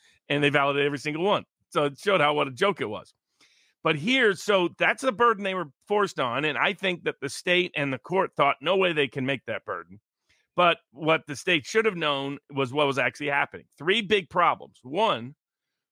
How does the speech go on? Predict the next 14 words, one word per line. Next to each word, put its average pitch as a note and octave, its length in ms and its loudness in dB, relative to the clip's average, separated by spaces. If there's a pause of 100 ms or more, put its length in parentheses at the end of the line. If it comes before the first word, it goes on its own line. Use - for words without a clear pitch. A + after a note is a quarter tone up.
(140)
there's D#3+ 140 2
a F3 80 4
whole A3 160 2
bunch B3 220 0
of E3 100 -6
people E3+ 260 -4
who D#3 120 -2
validated D3+ 560 0
signatures, D3 540 -6
and C#3 60 -4
we F3 80 2
have D3 140 2
no E3 160 0
idea C3+ 640 -2